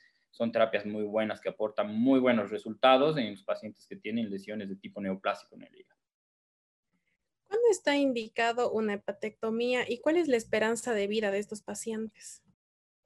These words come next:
Speaker 1: Bueno, pues, como les explicaba, digo, depende mucho del tipo de lesión que tengas, ¿no? Pues hay lesiones, eh, malignas que se presentan en hígados sanos, ¿no? Los hepatocarcinomas sobre, sobre hígado sano, pues, obviamente,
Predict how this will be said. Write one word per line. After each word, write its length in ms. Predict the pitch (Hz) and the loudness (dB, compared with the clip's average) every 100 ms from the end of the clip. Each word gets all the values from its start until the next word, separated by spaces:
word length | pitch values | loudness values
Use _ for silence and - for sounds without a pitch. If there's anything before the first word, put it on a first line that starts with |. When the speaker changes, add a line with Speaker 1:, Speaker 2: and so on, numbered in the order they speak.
| - _ _ | -20 _ _
Speaker 1:
Bueno, 220 | 143 131 113 | 4 4 4
pues, 200 | 98 - - - - - | 0 -6 -16 -20 -20 -20
como 160 | - 113 | -2 0
les 100 | 110 | 2
explicaba, 380 | 127 143 170 160 | 0 2 6 8
digo, 200 | 160 135 | 8 6
depende 360 | 117 143 151 | 4 4 6
mucho 240 | 135 135 135 | 8 8 6
del 180 | 110 - | 4 2
tipo 220 | 131 135 | 4 6
de 80 | 107 | 6
lesión 320 | 117 139 139 | 4 2 0
que 80 | 107 | 2
tengas, 560 | 135 139 123 104 101 | 4 6 6 2 0
¿no? 320 | 123 135 147 - - - - | 2 2 0 -6 -20 -18 2
Pues 100 | 113 | 6
hay 120 | 123 | 6
lesiones, 520 | 127 131 135 131 131 - | 6 6 6 6 4 0
eh, 540 | 107 104 104 113 - _ _ | 2 4 2 0 -8 _ _
malignas 1080 | 269 180 113 123 143 147 147 139 131 139 - | -12 -2 2 4 6 6 6 6 6 4 0
que 100 | 107 | -6
se 80 | 104 | -4
presentan 720 | 110 113 123 123 120 117 117 | -4 2 4 4 4 4 2
en 140 | 110 | -2
hígados 400 | 110 113 110 107 | 0 2 2 2
sanos, 420 | - 147 131 104 104 | 2 4 4 2 0
¿no? 360 | 123 135 139 | 2 2 2
Los 120 | 110 | -4
hepatocarcinomas 680 | 107 123 120 113 127 127 120 | 0 2 2 0 2 2 2
sobre, 400 | 107 104 104 - - | 0 -4 -4 -8 -16
sobre 260 | - 113 | -8 -4
hígado 240 | 110 110 107 | -4 -6 -4
sano, 440 | 131 123 117 117 _ _ _ _ _ | 0 2 2 -4 _ _ _ _ _
pues, 240 | 104 98 - | -12 -10 -6
obviamente, 880 | 95 117 117 120 120 117 113 123 | 2 4 6 4 4 2 2 0